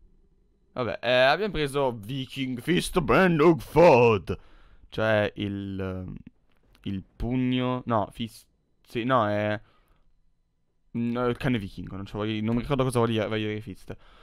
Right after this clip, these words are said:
Oh, è il mio preferito! Sì, sì, dai, ba-, ah, ok, si chiama Baron. <laughs> Eh, il glorioso Viking Fist. Burst from, ehm, va nella ciotola di Baron e, mm,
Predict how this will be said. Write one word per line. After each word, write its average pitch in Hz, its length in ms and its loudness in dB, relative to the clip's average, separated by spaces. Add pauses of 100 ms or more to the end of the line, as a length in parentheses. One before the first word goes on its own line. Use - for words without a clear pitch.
Oh, 220 240 2
è 139 80 4
il 135 160 0
mio 196 180 0
preferito! 214 800 -2 (2000)
Sì, - 360 -12
sì, 131 200 -10
dai, 110 260 -2
ba-, - 160 -10
ah, 147 80 4
ok, 127 240 0
si - 80 -12
chiama 170 240 0
Baron. 113 480 2
<laughs> - 300 -12 (1040)
Eh, 107 380 6
il 104 80 0
glorioso 139 540 6
Viking 175 360 6
Fist. - 680 4
Burst 156 400 -4
from, 131 240 -4
ehm, 113 880 0
va 151 380 10
nella 117 260 -2
ciotola 113 320 -4
di 107 100 -6
Baron 107 600 -2
e, 127 420 0
mm, 117 300 -4